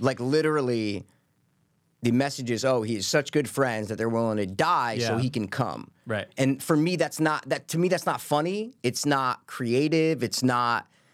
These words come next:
Speaker 1: I don't know. But ma-, again, this is my personal taste. So
Speaker 2: Mm.
Speaker 1: I'm not saying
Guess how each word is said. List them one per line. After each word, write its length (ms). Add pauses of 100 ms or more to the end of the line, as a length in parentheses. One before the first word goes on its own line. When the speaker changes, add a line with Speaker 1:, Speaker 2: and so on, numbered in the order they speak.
(360)
Speaker 1:
I 80
don't 120
know. 200
But 140
ma-, 80 (100)
again, 300
this 140
is 120
my 340
personal 600
taste. 560 (160)
So 180
Speaker 2:
Mm. 100
Speaker 1:
I'm 220
not 240
saying 600